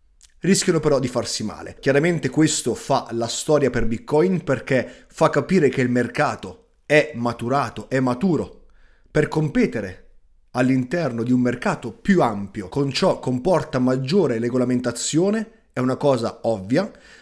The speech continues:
però maggiore adozione. E infatti dobbiamo essere soprattutto contenti per Bitcoin e per l'intero settore. Ovviamente comprate Bitcoin e detenetelo sui vostri ledger hardware wallet, non comprate l'E T F.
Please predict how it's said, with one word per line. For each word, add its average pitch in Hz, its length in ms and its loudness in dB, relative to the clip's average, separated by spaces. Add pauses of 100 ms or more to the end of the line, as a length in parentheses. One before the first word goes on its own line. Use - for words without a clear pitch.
però 202 200 4
maggiore 143 460 2
adozione. 117 760 -4 (160)
E 147 80 -2
infatti 151 680 0 (220)
dobbiamo 170 340 6
essere 180 320 2
soprattutto 151 760 2
contenti 151 680 0
per 120 160 -2
Bitcoin 220 680 0
e 151 120 0
per 160 180 0
l'intero 156 340 2
settore. 98 600 -4
Ovviamente 151 500 4
comprate 139 460 0
Bitcoin 143 680 2
e - 60 -14
detenetelo 127 600 -2
sui - 160 -6
vostri 123 500 -4
ledger 123 480 -4
hardware 117 360 -6
wallet, 107 500 -6 (380)
non 151 340 0
comprate 101 720 -8
l'E 101 120 -10
T 95 140 -12
F. 80 320 -14